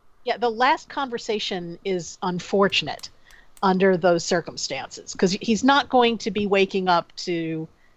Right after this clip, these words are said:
you know, deal with, with a pissed off Elizabeth.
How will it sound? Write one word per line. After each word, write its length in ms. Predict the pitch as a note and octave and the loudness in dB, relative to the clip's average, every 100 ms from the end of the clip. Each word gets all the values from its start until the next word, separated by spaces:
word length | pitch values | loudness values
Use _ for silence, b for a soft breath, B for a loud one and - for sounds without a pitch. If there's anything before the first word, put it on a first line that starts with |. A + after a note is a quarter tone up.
| - | -10
you 100 | F3 | -6
know, 300 | D3+ D3 - E3+ F3 - _ - | -4 -6 -8 -14 -14 -18 _ -4
deal 400 | G#3 G3+ G3+ F#3 | 4 6 6 6
with, 440 | F3 F3+ F3 D#3+ F3+ | 4 2 2 -2 -2
with 180 | F#3+ | -2
a 40 | E3 | -2
pissed 320 | - F#3 - | -4 -2 0
off 200 | E3+ - | 0 2
Elizabeth. 560 | F#3 B3 A3 A3 G#3 | 4 4 6 4 4